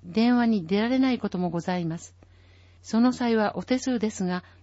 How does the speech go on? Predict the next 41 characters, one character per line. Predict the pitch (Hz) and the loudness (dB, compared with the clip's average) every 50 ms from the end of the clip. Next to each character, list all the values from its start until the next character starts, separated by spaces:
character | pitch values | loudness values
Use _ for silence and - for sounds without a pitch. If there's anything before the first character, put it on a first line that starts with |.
| - - | -4 2
メ | 208 240 262 277 | 4 4 6 6
ー | 277 | 6
ル | 277 | 6
に | 269 262 254 | 6 6 4
て | 214 240 233 | 4 2 0
ご | 190 190 202 | 2 2 2
連 | 220 226 226 | 2 2 2
絡 | 226 220 214 - 196 | 0 0 -2 -4 -6
い | 180 | -6
た | 180 - 208 | -4 -6 -4
だ | 220 214 | -4 -6
け | - 208 | -4 -4
れ | 190 190 | -4 -4
ば | 170 165 165 | -4 -6 -6
幸 | - 185 180 180 180 180 170 | -6 -6 -4 -2 -2 -2 -4
い | 170 165 | -4 -6
で | - 160 160 | -6 -8 -8
す。 | - - - - - _ - - - - - - - - - - - - - - - - | -10 -14 -20 -20 -20 _ -20 -20 -20 -20 -20 -20 -20 -20 -20 -20 -20 -20 -20 -20 -4 0
皆 | 196 220 247 277 | 2 4 4 4
様 | 269 - 262 240 226 | 2 0 0 0 2
の | 208 185 | 0 0
ご | 156 180 | 0 -2
支 | 190 - - 220 214 | -4 -4 -2 0 0
援、 | 202 190 175 - - | 0 0 -2 -4 -6
ご | 175 175 180 | -6 -6 -6
協 | - - 269 269 262 | -2 0 0 2 2
力 | 233 226 214 - 196 | 2 0 -2 -2 -2
を | 180 | -2
お | 175 | 0
願 | 175 185 196 196 196 196 | 0 0 0 0 0 0
い | 190 | 0
申 | 185 180 185 | 0 -2 -4
し | - - | -4 -6
上 | 180 175 | -6 -4
げ | 165 165 | -4 -4
ま | 160 160 | -4 -6
す。 | 160 - - - - - - - - - - - - - - _ _ _ _ - - - - - - - | -8 -12 -18 -20 -20 -20 -20 -20 -20 -20 -20 -20 -20 -20 -20 _ _ _ _ -20 -20 -20 -20 -20 -8 -2
申 | 196 226 254 269 | 2 4 4 4
し | - - | 2 -2
込 | - - 233 220 | -4 -2 0 0
み、 | 214 202 190 - | 2 0 0 -4